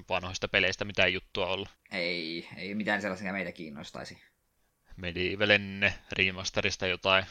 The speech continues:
Speaker 1: uutta juttua oli ja ei kiinnosta vieläkään.
Speaker 2: <laughs>
Speaker 1: Valitettavasti.
Speaker 2: Mm.
Speaker 1: Niin, no, F F seitsemän remakeista oli kans, eikö ne sitä materiasysteemiä näyttänyt ja muuta pelikuva?
Speaker 2: Joo, ja siitä vähän oli, esimerkiksi pelaaja oli antanut,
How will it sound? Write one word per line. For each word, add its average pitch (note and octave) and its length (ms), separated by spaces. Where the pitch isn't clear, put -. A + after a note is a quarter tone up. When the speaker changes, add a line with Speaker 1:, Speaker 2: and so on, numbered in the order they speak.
Speaker 1:
uutta F#2+ 360
juttua F#2+ 400
oli F#2 260
ja F#2+ 120
ei G2+ 180
kiinnosta G2 420
vieläkään. F2+ 500
Speaker 2:
<laughs> C#3+ 400
Speaker 1:
Valitettavasti. E2+ 680
Speaker 2:
Mm. B1+ 160
Speaker 1:
Niin, A#2+ 220
no, A2+ 200
F - 120
F - 40
seitsemän F2+ 360
remakeista F#2 760
oli F2+ 80
kans, F#2+ 240
eikö G#2 120
ne G2 40
sitä G#2 140
materiasysteemiä F#2+ 920
näyttänyt G2 440
ja G#2 60
muuta F#2 200
pelikuva? G2 500
Speaker 2:
Joo, D#3+ 360
ja C#3 100
siitä B2+ 280
vähän A#2 320
oli, F#2+ 360
esimerkiksi A2+ 360
pelaaja G2+ 380
oli F2+ 160
antanut, F2+ 500